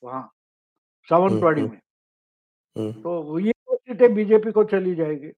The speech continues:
Speaker 1: ऐसा मुझे लगता है।
Speaker 2: जी,
Speaker 1: वो रो-,
Speaker 2: जी।
Speaker 1: का मामला रहेगा। देखो, सब सर्वे आ रहे हैं,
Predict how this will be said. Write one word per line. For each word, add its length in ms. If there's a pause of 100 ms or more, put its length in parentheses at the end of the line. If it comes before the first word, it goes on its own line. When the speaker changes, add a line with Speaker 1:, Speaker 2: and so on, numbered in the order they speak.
Speaker 1:
ऐसा 160
मुझे 260
लगता 320
है। 80 (1800)
Speaker 2:
जी, 320
Speaker 1:
वो 140
रो-, 240
Speaker 2:
जी। 160 (160)
Speaker 1:
का 240 (220)
मामला 420
रहेगा। 280
देखो, 260
सब 320
सर्वे 360
आ 160
रहे 200
हैं, 140